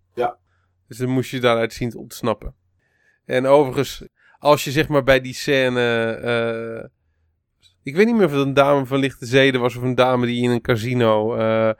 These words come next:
Speaker 1: Het was boven
Speaker 2: eh,
Speaker 1: een bar, boven Lefties, toch?
Speaker 2: Ja.
Speaker 1: Je had de bar Lefties en dan ging je eerst een condoom kopen.
Speaker 2: Ja,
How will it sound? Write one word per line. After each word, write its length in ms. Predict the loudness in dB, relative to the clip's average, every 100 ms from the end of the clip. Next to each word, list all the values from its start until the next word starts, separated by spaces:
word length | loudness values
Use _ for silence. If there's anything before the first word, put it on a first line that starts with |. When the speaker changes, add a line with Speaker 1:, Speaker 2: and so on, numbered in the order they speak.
| _
Speaker 1:
Het 160 | -4 0
was 100 | 4
boven 200 | 4 6 4
Speaker 2:
eh, 40 |
Speaker 1:
een 80 | 2
bar, 320 | 2 2 2
boven 260 | -2 -4 -4
Lefties, 460 | -2 -2 -6 -12 -10
toch? 320 | -10 -10 -12 _ _ _
Speaker 2:
Ja. 520 | -2 2 4 2 0 _ _ _ _ _ _ _ _ -8
Speaker 1:
Je 80 | -8
had 100 | -8
de 80 |
bar 300 | 0 2 2
Lefties 500 | 2 0 -2 -8 -8
en 120 | -8 -8
dan 100 | -6
ging 180 | -6
je 60 | -4
eerst 220 | -4 -4
een 80 | -6
condoom 440 | -10 -6 -2 -2
kopen. 520 | 0 2 2 0 -4 -6 _ _ _ _ 0
Speaker 2:
Ja, 160 | 2